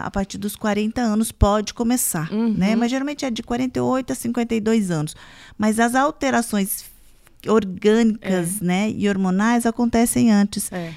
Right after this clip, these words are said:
Speaker 1: Isso atrapalha qualquer organismo.
Speaker 2: É.
Speaker 1: E a gente quer comer muito carboidrato de novo,
Speaker 2: É.
Speaker 1: né?
Speaker 2: É, o carboidrato tem essa relação da recompensa, né? Então, o açúcar, né, no cérebro, ele, ele age como se fosse,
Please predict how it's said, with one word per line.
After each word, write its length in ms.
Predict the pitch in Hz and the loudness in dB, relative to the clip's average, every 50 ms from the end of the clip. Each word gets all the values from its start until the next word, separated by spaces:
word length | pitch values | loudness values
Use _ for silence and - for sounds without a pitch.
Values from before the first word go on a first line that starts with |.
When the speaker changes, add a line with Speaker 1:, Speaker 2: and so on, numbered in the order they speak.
| - - - | -16 -12 -8
Speaker 1:
Isso 400 | 220 226 220 - - - 240 226 - - - - - - | -8 -6 -6 -6 -6 -6 -6 -6 -8 -12 -20 -20 -12 -8
atrapalha 640 | - 202 - - 220 214 - 214 208 208 208 208 | -8 -4 -2 -2 -2 2 2 2 4 4 2 0
qualquer 760 | - - 214 214 220 - - _ _ - - 226 226 247 269 - - - - - - - - - _ _ - | 0 2 2 2 2 0 -6 _ _ 2 4 4 6 4 2 0 -4 -14 -20 -20 -20 -20 -20 -20 _ _ -4
organismo. 840 | - 214 214 202 214 214 202 196 185 185 190 190 214 208 233 277 311 - | -2 -2 0 2 2 2 2 2 2 2 0 0 0 0 0 0 0 -2
Speaker 2:
É. 240 | 190 180 180 175 156 - - - - _ - - | -6 -6 -6 -8 -10 -14 -18 -20 -20 _ -12 -4
Speaker 1:
E 100 | 226 214 | 0 0
a 40 | 220 | 0
gente 180 | 214 220 220 - | 0 0 -2 -2
quer 120 | - 208 | -2 -2
comer 280 | 208 - 208 202 190 190 | 0 0 0 2 2 2
muito 320 | 190 185 185 185 - 208 | 4 2 2 0 -2 -4
carboidrato 720 | - - 202 202 202 208 196 180 185 185 190 - - - - - | -4 -4 -2 -2 0 -2 -2 -2 -2 -2 -2 -4 -6 -14 -16 -14
de 180 | - - - 151 | -12 -6 -4 -2
novo, 440 | 160 165 156 156 160 170 170 160 190 | 0 0 0 0 0 0 0 -2 -2
Speaker 2:
É. 80 | 196 180 | -4 -4
Speaker 1:
né? 280 | 147 151 156 175 185 - - - - - - - - - - - _ - | -2 -2 -2 -2 -4 -6 -10 -20 -20 -20 -20 -20 -20 -20 -20 -20 _ -10
Speaker 2:
É, 80 | - | -8
o 120 | 254 233 226 | -6 -6 -2
carboidrato 500 | - 240 214 226 220 208 220 220 220 - | -2 0 0 0 2 2 2 0 0 -2
tem 200 | - 240 226 226 | -4 -4 -4 -4
essa 180 | 226 - 240 | -4 -4 -4
relação 420 | 214 220 220 220 208 - - 214 214 | -2 -2 -2 -2 -2 -4 -4 -4 -2
da 80 | 214 | -2
recompensa, 800 | 208 220 214 - 220 226 226 226 - 202 208 220 214 - - 196 | -2 -2 -4 -4 -6 -6 -6 -6 -6 -6 -6 -6 -6 -8 -8 -8
né? 300 | 185 185 190 190 208 202 196 | -8 -6 -8 -8 -8 -10 -12
Então, 540 | 185 180 - 196 202 220 226 226 220 196 202 | -14 -10 -8 -8 -6 -6 -6 -6 -8 -8 -8
o 80 | 233 202 | -8 -6
açúcar, 520 | 202 196 - - - 277 302 294 - 220 | -6 -6 -6 -6 -4 -4 -4 -2 -4 -4
né, 160 | 202 202 208 208 | -4 -4 -4 -4
no 100 | 202 196 | -6 -8
cérebro, 720 | - - 226 214 226 254 247 220 190 185 196 196 190 185 | -6 -4 -2 0 0 0 -2 -4 -6 -6 -6 -4 -4 -4
ele, 280 | 180 180 185 190 196 214 | -4 -4 -4 -4 -4 -6
ele 760 | 208 208 214 208 208 208 196 - 202 202 202 196 190 202 208 | -6 -6 -6 -6 -6 -6 -6 -6 -6 -6 -6 -6 -6 -4 -4
age 320 | 190 190 202 220 220 233 226 | -2 -2 -2 -2 -4 -6 -8
como 200 | - 233 233 226 | -8 -8 -8 -8
se 100 | - 226 | -10 -10
fosse, 480 | - - 233 240 240 - - 269 254 | -8 -6 -4 -4 -4 -6 -8 -10 -10